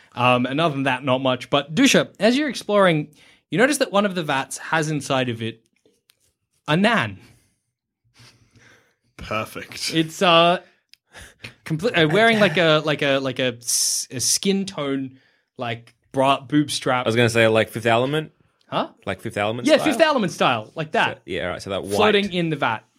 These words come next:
Speaker 3: But, no.
Speaker 1: As she sort of spins in the vat, you see on her back, uh, well, hang on, are you that clever? Gee whiz, no. Weird <laughs> tattoos. Oh, wait, no, you get a plus four, don't you? Looks kinda like code.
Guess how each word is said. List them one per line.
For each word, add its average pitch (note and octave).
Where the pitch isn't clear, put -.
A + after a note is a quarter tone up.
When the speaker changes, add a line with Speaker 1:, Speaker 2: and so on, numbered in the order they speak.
Speaker 3:
But, -
no. -
Speaker 1:
As B3
she C4
sort A#3+
of F3+
spins B3
in G#3+
the F3+
vat, D#3
you E3
see A#3
on G3
her F3
back, D3
uh, B2+
well, G3
hang D#3+
on, A2+
are D3+
you E3+
that C#3+
clever? G2
Gee D#3
whiz, C#3+
no. A2
Weird B3
<laughs> E3+
tattoos. E3+
Oh, G3
wait, G#3+
no, F#3
you C3
get D3+
a D3
plus D3+
four, D3
don't C3
you? G2+
Looks -
kinda D4+
like A#3+
code. B3+